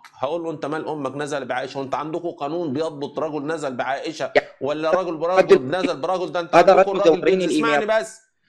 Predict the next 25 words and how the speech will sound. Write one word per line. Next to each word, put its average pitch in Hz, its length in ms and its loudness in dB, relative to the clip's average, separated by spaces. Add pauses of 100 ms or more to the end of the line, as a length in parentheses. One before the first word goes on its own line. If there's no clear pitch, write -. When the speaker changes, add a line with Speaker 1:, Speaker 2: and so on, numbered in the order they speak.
(120)
Speaker 1:
ده 170 120 0
أنتوا 190 220 -6
عندكم 185 380 -4
الراجل 180 500 -2
بيعمل 165 440 -4
مع 151 200 -2
الراجل 170 480 -2
والمرأة 156 360 -4
بتعمل 160 400 -6
مع 127 180 -6
المرأة 170 640 -4
والجماعة 156 600 -4
بيعملوا 143 380 -4
مع 127 180 -6
الجماعة 160 540 -4
والدنيا 170 380 -6
بزراميط. 143 760 -6 (1000)
لما 175 240 -4
أنتوا 247 200 -4
ما 190 60 -2
عندكوش 185 420 -6
حلول 214 320 -6
تعالوا 214 220 -4
اتعلموا 196 400 -4
منا، 196 320 -6